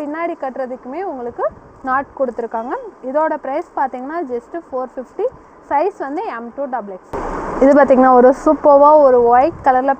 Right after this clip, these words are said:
பியூர் ஒயிட்ல வந்து நல்ல ஒரு ஸ்கை ப்ளூ கலர்ல வந்து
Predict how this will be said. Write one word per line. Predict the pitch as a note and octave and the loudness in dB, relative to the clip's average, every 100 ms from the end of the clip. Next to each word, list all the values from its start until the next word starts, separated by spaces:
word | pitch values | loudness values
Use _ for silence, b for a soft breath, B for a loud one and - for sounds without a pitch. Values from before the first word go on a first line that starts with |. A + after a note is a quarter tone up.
| C#4 | -2
பியூர் | D4 D#4 B3+ | -2 0 2
ஒயிட்ல | A#3 C4 B3+ A#3 | 0 0 -2 0
வந்து | B3 G4+ - - - B3+ | -2 -4 -6 -20 -14 -4
நல்ல | D#4 D#4 | 0 2
ஒரு | C#4 - | 0 -2
ஸ்கை | - B3+ C#4+ | -4 0 0
ப்ளூ | D4+ E4+ | 0 -2
கலர்ல | C#4 C4+ D4 C4 | 2 2 2 -2
வந்து | C#4 | -4